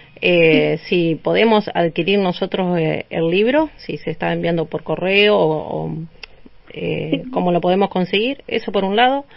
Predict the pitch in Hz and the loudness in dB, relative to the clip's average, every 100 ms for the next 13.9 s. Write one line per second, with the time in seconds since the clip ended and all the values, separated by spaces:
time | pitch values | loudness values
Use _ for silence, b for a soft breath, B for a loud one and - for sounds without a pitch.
0 | B B - 214 262 240 233 214 - 269 | B B -6 0 2 4 4 2 0 0
1 | 254 220 262 269 262 254 240 214 - 196 | 0 -2 0 2 0 2 2 2 2 2
2 | 185 175 180 170 - 247 254 214 - 185 | 2 2 0 -4 -2 0 2 0 0 -4
3 | 151 180 170 - 247 240 220 175 165 156 | -4 -6 -6 -2 0 0 0 2 2 2
4 | 147 147 156 170 175 208 196 175 160 151 | -2 -4 -4 -2 2 2 2 0 -2 -6
5 | 151 - _ B B B B _ - 175 | -8 -14 _ B B B B _ -2 0
6 | 170 160 151 143 143 - - 165 180 185 | 2 2 0 -2 -4 -8 -10 -4 -2 -2
7 | - 160 214 208 185 170 175 214 226 208 | -4 -2 0 2 2 0 2 2 2 0
8 | 180 175 175 202 185 190 175 170 - 170 | -2 0 0 -2 0 0 2 0 -2 -6
9 | - 190 180 175 170 165 190 180 175 175 | -2 -2 0 -2 -4 -4 -4 -2 -2 -2
10 | 165 160 202 185 175 180 180 175 170 175 | -4 -4 -4 -4 -2 -2 -2 -2 -2 0
11 | 208 196 190 196 B B - 175 - 185 | 2 2 -2 -6 B B -6 -4 -4 -6
12 | 160 - 220 202 170 - 190 180 170 - | -2 4 6 6 4 -2 -2 -2 -2 -4
13 | 165 - 202 208 196 190 190 214 | -10 -2 0 2 2 0 0 0